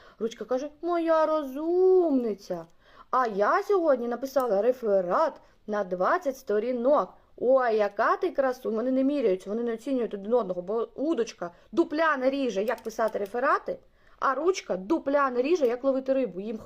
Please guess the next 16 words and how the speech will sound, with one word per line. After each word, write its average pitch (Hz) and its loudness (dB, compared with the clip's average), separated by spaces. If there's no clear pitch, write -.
їм 240 -4
добре. 247 2
Вони 269 2
один 339 0
за 320 2
одного 302 0
пораділи, 277 0
почмокались, 247 -4
пообнімались, 240 -6
вечором 247 0
позаймались 214 -4
прекрасними 202 -6
справами, 294 -2
на 262 0
ранок 262 -2
встали, 359 0